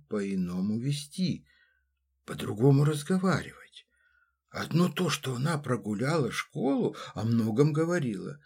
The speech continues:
Никто, включая родителей, не ожидал такого от лучшей ученицы параллели. К тому же брата она тоже не забрала. Именно позавчера,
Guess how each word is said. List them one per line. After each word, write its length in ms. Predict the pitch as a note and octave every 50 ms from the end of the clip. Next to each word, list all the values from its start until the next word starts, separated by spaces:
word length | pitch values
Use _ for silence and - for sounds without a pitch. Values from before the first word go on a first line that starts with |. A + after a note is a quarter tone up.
| - - - - _ _ _ _ - G2+
Никто, 760 | G#2+ A#2+ A#2+ A#2+ - - - _ - - B2 B2 A2+ G#2 -
включая 760 | - - D#3 D3+ D2 C#2+ - - - A#2+ A#2 G#2 F#2 E2 D2
родителей, 840 | - - F2 F2 D2 D#2+ G#2+ B2 A#2+ - - G2 F2+ F#2 F#2+ F#2+ G2
не 140 | G#2 G#2 A2
ожидал 580 | A2+ G#2+ F#2+ G2+ G#2 F2+ E2+ A#2 B2 A2+ G#2 -
такого 680 | - - F#2+ F2+ - - A#2+ B2+ B2 G#2+ G#2+ G2 F#2+ - - - - - - -
от 260 | - G#2+ - - -
лучшей 680 | B2 A#2+ A#2+ C3+ C#3 C#3+ - - - - A2+ A#2 A2 - -
ученицы 800 | B2+ - - - - A#2+ G#2+ A2+ A#2+ A2 G2+ - - - G2+ F#2+
параллели. 840 | - F#2 F#2 G2 G2+ G#2+ A2+ A#2 G#2+ F#2+ D2+ C2+ C#2 - - - _ _ _ _ _ _ _ _ _ _ _ _ _ _
К 80 | - -
тому 280 | - B2+ B2+ D#3 F#3+ F#3
же 160 | F#3 G3+ E3+
брата 580 | C#3 B2 B2+ C#3 D3 D3 C#3+ C#3+ D3 C3 B2+
она 180 | B2+ C3 C3+ C#3
тоже 360 | C#3+ - B2+ C#3 B2+ A#2+ B2+
не 100 | C3 B2+
забрала. 720 | A#2 A2+ B2+ A2+ G#2 A2+ B2+ A#2+ A2+ A#2 A2 A2 A2 - _ _ _ _ _ _ _ _ _ _ _ _ _ _ _ _ _ _ _ _ _ _ _ _ _ _ _ _ _ _ _ _ _ _ _ _
Именно 640 | - C3 D3 E3+ F#3+ F3 D#3+ D#3 D#3 D3 D3 D#3+ D3
позавчера, 1160 | C#3+ - C#3 D3 C#3+ C#3+ D3+ C#3+ - - - - B2+ B2+ B2 C3 A2 G2 F2+ - - - -